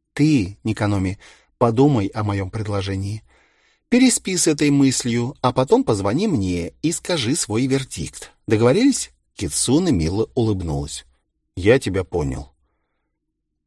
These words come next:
В принципе, вариант Редзю не такой уж и плохой. Но, опять же, это всё на словах.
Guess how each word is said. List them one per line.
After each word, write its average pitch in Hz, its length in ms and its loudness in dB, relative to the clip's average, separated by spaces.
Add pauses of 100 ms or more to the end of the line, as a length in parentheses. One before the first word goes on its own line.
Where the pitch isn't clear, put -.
(140)
В - 100 -20
принципе, 90 640 0
вариант 98 560 0
Редзю 113 560 2
не 104 160 2
такой 98 420 -2
уж 92 260 -6
и 101 120 -4
плохой. 82 680 -4 (560)
Но, 107 220 6
опять 92 280 0
же, 69 240 -6 (360)
это 95 200 -4
всё - 200 0
на 110 120 2
словах. 117 720 -2